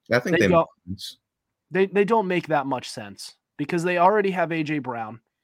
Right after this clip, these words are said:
Speaker 1: Yeah.
Speaker 2: They also have, uh, they also have the other kid, skinny
Speaker 1: Devon-,
Speaker 2: one.
Speaker 1: DeVonta Smith.
Speaker 2: DeVonta Smith. Quez Watkins is
Speaker 1: I
Speaker 2: a
Speaker 1: would,
Speaker 2: solid,
Speaker 1: would you
Speaker 2: solid
Speaker 1: rather have
Speaker 2: piece.
Speaker 1: Quez Watkins or Dev-, DeAndre Hopkins as your wide
Speaker 2: DeAndre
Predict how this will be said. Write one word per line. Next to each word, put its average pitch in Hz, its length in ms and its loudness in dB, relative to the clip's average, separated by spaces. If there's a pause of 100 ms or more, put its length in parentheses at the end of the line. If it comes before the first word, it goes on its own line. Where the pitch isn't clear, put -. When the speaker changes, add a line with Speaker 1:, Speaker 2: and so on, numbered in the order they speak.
(120)
Speaker 1:
Yeah. 95 220 2
Speaker 2:
They 147 60 4
also 185 360 2
have, 165 480 2
uh, 143 320 2 (260)
they 147 180 -4
also 175 260 0
have 165 200 0
the 147 120 -2
other 143 180 -4
kid, 120 320 -12
skinny 156 360 -4
Speaker 1:
Devon-, 135 120 -2
Speaker 2:
one. 104 220 -8 (480)
Speaker 1:
DeVonta 107 480 -4
Smith. 95 400 -10 (320)
Speaker 2:
DeVonta 156 460 0
Smith. 131 460 -8
Quez 175 280 -2
Watkins 147 640 0 (140)
is 120 340 -12
Speaker 1:
I - 40 -2
Speaker 2:
a - 20 0
Speaker 1:
would, 151 80 -2
Speaker 2:
solid, 131 420 -4 (220)
Speaker 1:
would 165 160 6
you 190 80 2
Speaker 2:
solid 170 140 8
Speaker 1:
rather 170 240 4
have 160 80 2
Speaker 2:
piece. 131 180 -8
Speaker 1:
Quez 147 160 0
Watkins 131 400 0
or 117 60 -2
Dev-, 110 160 -4
DeAndre 107 680 -4
Hopkins 98 420 -2
as 101 140 -4
your 107 80 -4
wide 98 140 2
Speaker 2:
DeAndre 156 80 2